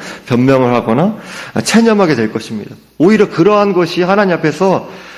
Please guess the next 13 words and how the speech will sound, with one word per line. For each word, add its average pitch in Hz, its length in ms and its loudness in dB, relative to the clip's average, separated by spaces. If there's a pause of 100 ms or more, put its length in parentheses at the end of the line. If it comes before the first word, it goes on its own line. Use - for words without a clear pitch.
(120)
자신의 170 420 0
죄를 156 200 0
적당히 151 520 0
얽어부리게 143 560 2
하는 151 180 0
것입니다. 117 760 -2 (360)
하지만 190 360 2
우리가 117 220 2
오직 117 360 0
그리스도를 143 800 2
믿는 123 340 4
믿음으로만 113 640 0
구원의 123 680 0